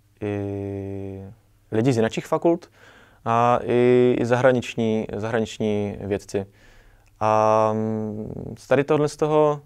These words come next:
časopisu čerpáme i, i na kurzech. Máme zadaný různý články z nich do, do povinné literatury.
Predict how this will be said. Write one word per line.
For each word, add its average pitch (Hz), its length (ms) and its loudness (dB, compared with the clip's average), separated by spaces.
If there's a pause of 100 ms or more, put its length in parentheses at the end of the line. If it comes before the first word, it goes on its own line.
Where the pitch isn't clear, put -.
(100)
časopisu - 540 -6
čerpáme 139 580 0
i, 131 360 2
i 127 320 -2
na 120 160 -4
kurzech. 101 400 -2 (300)
Máme 110 260 -2
zadaný 107 380 0 (400)
různý 117 220 0
články 110 340 0
z 104 40 -2
nich 110 240 -4
do, 104 320 -4
do 98 80 -6
povinné 104 260 -8
literatury. 101 540 -10